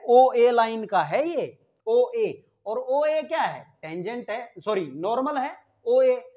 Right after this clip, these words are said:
अब देखो, नॉर्मल का यही आया कि नहीं? देखो, माइनस टू रूट टू, माइनस टू रूट टू आया कि नहीं? तो आप इस मेथड से भी निकाल सकते हैं,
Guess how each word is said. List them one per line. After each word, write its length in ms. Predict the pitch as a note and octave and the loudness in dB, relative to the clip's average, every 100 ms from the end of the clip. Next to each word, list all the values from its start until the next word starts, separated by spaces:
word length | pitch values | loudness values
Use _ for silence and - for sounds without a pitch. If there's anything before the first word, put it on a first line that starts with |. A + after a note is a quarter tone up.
| _ - | _ -12
अब 120 | D3 | -8
देखो, 220 | G3 C#4 | -6 -2
नॉर्मल 360 | D4 D4+ D#4 D4+ | 2 4 4 0
का 120 | D#4 | 0
यही 260 | A3 F3 A#3 | 0 0 2
आया 200 | A3+ A3+ | 2 2
कि 100 | F3 | -4
नहीं? 140 | D3 | -8
देखो, 220 | G3+ D4+ | -10 -10
माइनस 340 | C4 A3 A#3+ - | -8 -8 -10 -12
टू 140 | G#3+ | -8
रूट 260 | A3 G#3+ G#3+ | -6 -8 -8
टू, 120 | G#3+ | -10
माइनस 280 | G#3 G#3 G3+ - | -8 -8 -12 -14
टू 120 | F#3+ | -10
रूट 260 | F#3 F3 | -10 -12
टू 120 | - F3 _ _ - | -18 -20 _ _ -4
आया 220 | C#3 A3 | 0 2
कि 140 | C4+ A3 | 0 -6
नहीं? 140 | A#2 | -10
तो 160 | _ F3+ | _ -8
आप 260 | A#3 B3+ A#3+ | -8 -8 -14
इस 180 | B3+ C4 | -16 -14
मेथड 420 | C#4+ C#4 D4 C#4+ | -14 -12 -10 -8
से 100 | E4 | -8
भी 80 | F4+ | -10
निकाल 340 | F4 E4+ D#4 | -10 -8 -6
सकते 260 | C#4 - B3+ | -8 -12 -10
हैं, 260 | F#3 B2+ | -10 -12